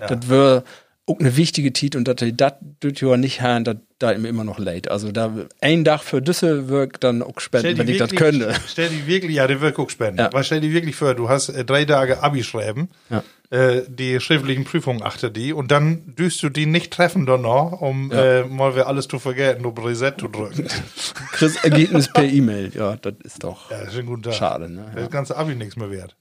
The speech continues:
Speaker 2: <laughs> Nee, also das, nee, das
Speaker 1: Oder
Speaker 2: wird,
Speaker 1: Abschluss oder was auch
Speaker 2: wenn, wenn
Speaker 1: immer,
Speaker 2: du das
Speaker 1: aber
Speaker 2: nicht mehr vieren düst, dann, dann hast, dann fällt was, glücklich. Also
Speaker 1: Ja.
Speaker 2: das, das ist schon traurig, finde ich. Also da, von daher, das würde ich dann noch für die, äh,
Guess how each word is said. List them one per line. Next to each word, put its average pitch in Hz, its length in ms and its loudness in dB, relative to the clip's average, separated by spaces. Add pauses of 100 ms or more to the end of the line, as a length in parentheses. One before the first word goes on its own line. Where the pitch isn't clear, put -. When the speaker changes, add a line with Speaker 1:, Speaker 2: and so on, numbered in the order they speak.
Speaker 2:
<laughs> 107 140 -6
Nee, 151 320 4 (100)
also 123 220 2
das, 143 180 2 (1200)
nee, 175 240 2
das 139 160 4
Speaker 1:
Oder 143 100 0
Speaker 2:
wird, 170 140 8
Speaker 1:
Abschluss 147 400 0
oder 117 180 -6
was 120 120 -8
auch 156 40 -4
Speaker 2:
wenn, 147 160 4
wenn 165 120 6
Speaker 1:
immer, 170 100 4
Speaker 2:
du 160 60 2
das 170 120 6
Speaker 1:
aber 180 100 -2
Speaker 2:
nicht 165 100 2
mehr 156 140 4
vieren 151 380 2
düst, 139 320 -2
dann, 131 260 -4
dann 131 220 2
hast, - 240 0
dann 123 100 4
fällt 107 320 2
was, 92 120 -2 (200)
glücklich. 95 420 -2
Also 104 160 -4
Speaker 1:
Ja. 95 120 -6
Speaker 2:
das, 120 140 0 (140)
das 117 200 0
ist 113 60 -2
schon 107 420 -2 (280)
traurig, 87 340 0
finde 85 220 -8
ich. 95 180 -10
Also 110 220 2
da, 110 120 0
von 113 160 2
daher, 113 340 6
das 120 300 0
würde 117 240 4
ich 101 80 -4
dann 131 200 0
noch 104 120 0 (600)
für 131 160 4
die, 107 520 2
äh, 101 280 0